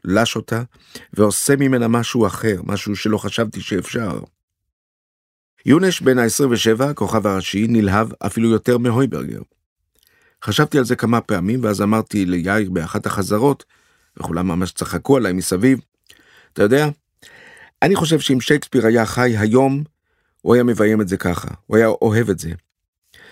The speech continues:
זה טייק מאוד מוזר ומשוגע ונורא תיאטרלי, ואני חושב שהמחזה מזמין את זה, אני חושב שככה זה נכתב. אני לא חושב שאני הייתי מצליח לחשוב על זה ככה, זה יאיר וה-fucked up מוח שלו,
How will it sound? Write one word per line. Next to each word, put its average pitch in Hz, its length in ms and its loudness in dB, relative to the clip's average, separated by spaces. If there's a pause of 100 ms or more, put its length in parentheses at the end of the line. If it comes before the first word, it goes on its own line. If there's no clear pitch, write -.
(220)
זה 120 160 4
טייק 170 380 -2
מאוד 123 260 2
מוזר 123 480 2
ומשוגע 117 540 0
ונורא 117 240 2
תיאטרלי, 98 600 -4 (880)
ואני 107 140 0
חושב 110 240 0
שהמחזה 113 460 0
מזמין 135 360 0
את 95 80 -4
זה, 58 260 -8
אני 98 160 -2
חושב 104 220 -2
שככה 107 360 -2
זה 110 120 0
נכתב. 120 420 0 (920)
אני 120 140 4
לא 156 100 2
חושב 143 240 -2
שאני 117 260 0
הייתי 110 220 0
מצליח 98 340 -2
לחשוב 98 360 0
על 90 80 -2
זה 92 100 -4
ככה, 90 400 -4
זה 107 360 0
יאיר 113 420 0
וה-fucked - 720 -4
up - 60 -18
מוח 110 320 0
שלו, - 360 -4